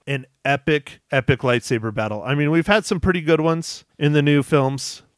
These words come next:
but Force Awakens was good. It wasn't, like, outstanding. Last Jedi actually had a pretty fun,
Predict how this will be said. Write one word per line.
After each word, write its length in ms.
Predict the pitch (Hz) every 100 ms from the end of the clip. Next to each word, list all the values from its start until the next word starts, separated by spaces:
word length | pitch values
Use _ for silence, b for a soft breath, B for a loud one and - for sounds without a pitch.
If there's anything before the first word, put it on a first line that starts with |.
| -
but 320 | 147 143 -
Force 280 | - 185 -
Awakens 460 | 185 185 202 185
was 180 | 180 151
good. 440 | - 127 160 175
It 100 | 180
wasn't, 340 | 143 151 127 147
like, 280 | 135 127 -
outstanding. 840 | 139 127 - 151 139 135 143 143 135 b b b b b -
Last 300 | 156 180 -
Jedi 200 | 180 170
actually 560 | 165 139 143 147 180
had 200 | 160 160 160
a 40 |
pretty 240 | 135 160 160
fun, 680 | - - 143 156 151 160